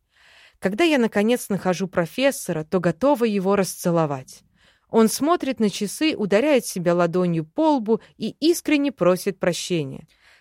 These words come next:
Затем прощается со священником и торопливой, несвойственной пожилым людям походкой направляется к автомобилю. «Мероприятие уже началось?»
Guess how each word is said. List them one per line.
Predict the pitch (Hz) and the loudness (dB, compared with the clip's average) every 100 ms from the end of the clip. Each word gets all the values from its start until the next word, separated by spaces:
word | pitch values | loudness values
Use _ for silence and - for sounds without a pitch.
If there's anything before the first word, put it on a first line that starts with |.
| - | -4
Затем | 170 240 381 392 | 2 2 2 0
прощается | 208 185 - 196 175 - | 2 0 2 2 2 -2
со | 170 170 | -8 -8
священником | - 175 - - 359 330 - 269 | -4 -4 -4 -4 -2 -2 -2 -2
и | 233 190 | -4 -6
торопливой, | - 170 - 269 330 294 285 - - _ | -2 -2 -2 -2 0 0 -2 -6 -20 _
несвойственной | 202 277 - 247 180 - 170 165 | -2 -2 0 2 2 0 -4 -4
пожилым | 160 170 185 170 | -4 -2 -2 0
людям | 170 175 156 156 | 0 0 -2 -2
походкой | 156 - 359 392 - 269 233 | -4 -4 0 0 -2 -6 -6
направляется | - 190 175 147 147 214 208 - | -2 -2 0 0 0 0 -2 -6
к | 175 | -6
автомобилю. | 175 - 160 151 139 127 117 - _ _ _ _ _ _ _ - | -6 -4 -2 -2 -4 -8 -10 -16 _ _ _ _ _ _ _ 0
«Мероприятие | 208 240 254 254 254 254 262 262 - | 2 2 2 2 2 0 0 0 0
уже | 226 262 | 0 2
началось?» | 262 254 254 269 339 - - | 2 2 2 4 2 0 -12